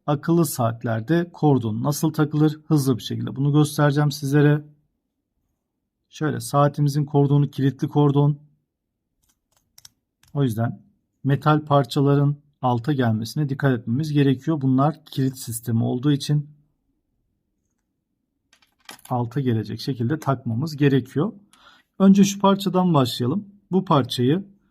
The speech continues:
saatimizin yukarı tarafına takıyoruz. Metal parça aşağı gelecek demiştik.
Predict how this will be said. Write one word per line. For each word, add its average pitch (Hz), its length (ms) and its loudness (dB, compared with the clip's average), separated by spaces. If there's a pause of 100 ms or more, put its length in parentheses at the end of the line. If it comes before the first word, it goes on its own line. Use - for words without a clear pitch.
(1200)
saatimizin 151 920 -2 (260)
yukarı 143 360 2
tarafına 113 580 -6
takıyoruz. 143 680 0 (1800)
Metal 131 440 0
parça 120 340 -6
aşağı 131 300 -4
gelecek 135 480 -2
demiştik. 139 560 -4